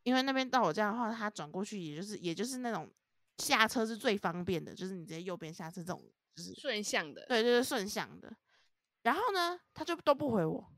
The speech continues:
Speaker 1: 一直往前开，然后就经过那条小路了。我就说：“司机先-，司-，司机先生，我跟他说要走那条小路欸。”他说：“那你为什么不早讲？”他跟我说：“你为什么不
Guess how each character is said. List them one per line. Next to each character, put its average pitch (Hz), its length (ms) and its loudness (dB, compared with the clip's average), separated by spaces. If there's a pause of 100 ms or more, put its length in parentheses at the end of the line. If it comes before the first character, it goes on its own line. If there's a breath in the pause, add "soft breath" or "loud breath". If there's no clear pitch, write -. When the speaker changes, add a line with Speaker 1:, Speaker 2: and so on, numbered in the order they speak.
(100)
Speaker 1:
一 254 80 4
直 208 100 6
往 170 160 4
前 180 200 -8
开， 180 380 2 (260)
然 208 120 2
后 254 60 4
就 269 80 8
经 240 340 2
过 233 240 10
那 226 100 0
条 208 160 -2
小 143 260 -4
路 156 220 -2
了。 - 100 -8 (120)
我 233 60 4
就 262 60 2
说 277 400 -2 (140)
：“司 - 180 -4
机 392 80 4
先-， 415 200 0
司-， 370 300 -4
司 311 180 -2
机 330 60 2
先 330 100 4
生， 254 100 4
我 180 80 0
跟 226 100 -2
他 262 160 2
说 262 200 0
要 262 140 4
走 165 260 -2
那 233 160 2
条 220 160 -2
小 151 220 -2
路 175 240 2
欸。” - 160 -4 (640)
他 269 80 -6
说 277 200 -4
：“那 403 80 10
你 359 60 4
为 339 60 2
什 359 60 0
么 285 80 6
不 302 100 2
早 277 160 8
讲？” 190 180 4 (440)
他 453 100 -4
跟 539 160 2
我 330 60 12
说 427 80 12 (140)
：“你 392 60 2
为 403 60 6
什 508 100 6
么 381 120 4
不 415 60 -6